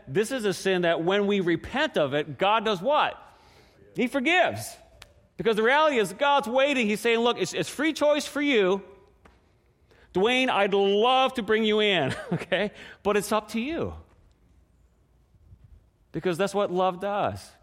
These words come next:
Love is the freedom to accept and receive,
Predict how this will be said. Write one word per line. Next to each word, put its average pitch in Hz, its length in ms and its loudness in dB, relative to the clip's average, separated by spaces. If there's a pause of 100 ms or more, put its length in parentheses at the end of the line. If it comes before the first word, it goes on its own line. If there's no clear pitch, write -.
(880)
Love 185 260 2
is 185 100 -2
the 165 100 -4
freedom 170 380 -2
to 151 320 -2
accept 170 520 -4
and 180 160 -6
receive, 175 540 -8